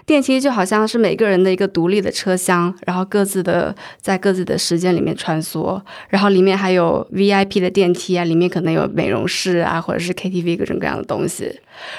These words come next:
然后里面形容他们的电梯的线路图，就是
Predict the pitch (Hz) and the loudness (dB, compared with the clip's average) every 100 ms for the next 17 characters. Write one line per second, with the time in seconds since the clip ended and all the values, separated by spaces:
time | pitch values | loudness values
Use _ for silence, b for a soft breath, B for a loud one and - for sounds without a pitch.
0 | B 196 190 196 196 196 208 208 202 220 | B -4 0 2 4 4 4 2 2 4
1 | 220 233 226 214 226 214 220 196 196 240 | 2 2 2 2 2 0 0 0 2 2
2 | 214 208 - 180 185 190 196 180 | 2 0 -2 -6 -4 -2 2 2